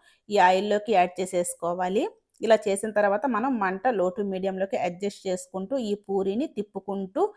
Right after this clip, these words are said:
పొంగేటట్లుగా మనము దీన్ని కాల్చుకోవాలండి. చూసారు కదా, ఒక సైడ్ మనకు గోల్డెన్ బ్రౌన్ కలర్కి వచ్చిన తర్వాత మనం నెక్స్ట్ వైపుకి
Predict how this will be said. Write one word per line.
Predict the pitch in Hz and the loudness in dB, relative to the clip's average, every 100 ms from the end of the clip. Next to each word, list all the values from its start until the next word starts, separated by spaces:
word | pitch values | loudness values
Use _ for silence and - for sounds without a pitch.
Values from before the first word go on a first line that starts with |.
| - _ _ | -12 _ _
పొంగేటట్లుగా | - 208 214 208 202 208 208 262 | 0 0 2 0 -2 -2 0 0
మనము | 226 202 233 | 0 -2 -2
దీన్ని | 277 208 254 | -2 -2 -2
కాల్చుకోవాలండి. | 262 170 185 - 190 180 175 180 180 240 381 | 0 0 0 -4 -2 0 0 -2 -4 -4 -4
చూసారు | - 185 180 180 | -6 -4 -2 0
కదా, | 233 240 | 0 0
ఒక | 208 | 0
సైడ్ | 185 180 185 220 | -2 -2 -2 -2
మనకు | 196 196 262 | -4 -2 -2
గోల్డెన్ | 196 190 185 202 | 2 0 0 -2
బ్రౌన్ | 190 185 185 | -2 -2 -2
కలర్కి | 175 175 175 | -4 -4 -6
వచ్చిన | - 170 | -6 -4
తర్వాత | 165 214 | -2 0
మనం | 285 311 285 | -2 -2 -4
నెక్స్ట్ | 196 - 208 | -8 -8 -4
వైపుకి | 190 175 175 - | 0 0 -2 -6